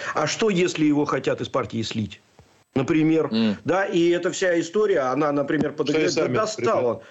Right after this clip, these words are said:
Speaker 3: строят,
Speaker 1: Да достал
Speaker 3: например.
Speaker 1: он всех, понимаешь? Он там больной на митинге, вот это подставляет, тут говно всякое лепит,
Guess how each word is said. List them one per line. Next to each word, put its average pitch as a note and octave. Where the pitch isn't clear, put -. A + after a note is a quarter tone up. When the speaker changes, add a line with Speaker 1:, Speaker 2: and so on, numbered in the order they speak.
Speaker 3:
строят, A2
Speaker 1:
Да F3+
достал A#3
Speaker 3:
например. D#3+
Speaker 1:
он C3+
всех, C3+
понимаешь? C#3+
Он D3
там D3+
больной F3
на E3+
митинге, F3+
вот E3
это F3
подставляет, F3+
тут D#3
говно E3
всякое E3
лепит, F3+